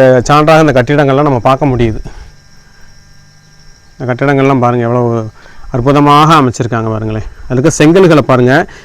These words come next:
எந்த அளவுகோலை கொண்டு இதெல்லாம் ஒரே நேர்த்தியா கொண்டு வந்திருப்பாங்க. இன்னைக்கு நவீன காலத்துல எத்தனையோ நம்ம டெக்னாலஜியை பயன்படுத்தி இந்த நேர்கோட்டு கொண்டு வரோம். இவருக்கு சதுரமான ஆவுடையாரை நம்ம பார்க்க முடியுது பாருங்க.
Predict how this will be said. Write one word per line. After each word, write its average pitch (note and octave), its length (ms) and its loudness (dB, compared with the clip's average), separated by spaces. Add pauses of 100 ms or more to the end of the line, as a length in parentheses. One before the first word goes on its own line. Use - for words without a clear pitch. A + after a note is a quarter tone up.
(280)
எந்த B3 220 6 (260)
அளவுகோலை G3 420 6
கொண்டு F3 240 4
இதெல்லாம் E3+ 300 4
ஒரே D#3+ 200 4
நேர்த்தியா D#3+ 380 2
கொண்டு B2 180 2
வந்திருப்பாங்க. A2+ 400 -2 (1400)
இன்னைக்கு D3 320 2
நவீன F#3 280 4
காலத்துல F3 320 4
எத்தனையோ F#3 340 2
நம்ம E3+ 140 4 (240)
டெக்னாலஜியை D#3+ 380 4
பயன்படுத்தி D3+ 440 2
இந்த D3 260 2
நேர்கோட்டு D3+ 400 2
கொண்டு B2 180 2
வரோம். C3 160 0 (460)
இவருக்கு D3+ 300 4
சதுரமான F3 400 4 (160)
ஆவுடையாரை C#3+ 460 4
நம்ம A#2+ 100 0 (100)
பார்க்க B2+ 180 0
முடியுது A2+ 240 0
பாருங்க. A2+ 180 -2